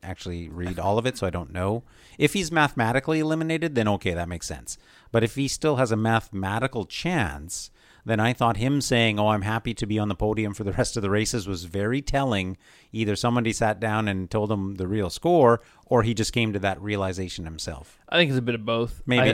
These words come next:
Speaker 2: I, I think I wouldn't put it past, um, Red Bull to simply say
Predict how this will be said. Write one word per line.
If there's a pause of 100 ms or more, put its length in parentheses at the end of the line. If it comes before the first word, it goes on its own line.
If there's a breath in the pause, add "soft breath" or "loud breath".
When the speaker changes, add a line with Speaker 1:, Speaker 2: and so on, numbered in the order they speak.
Speaker 2:
I,
I
think
I
wouldn't
put
it
past, (720)
um, (600)
Red
Bull
to
simply
say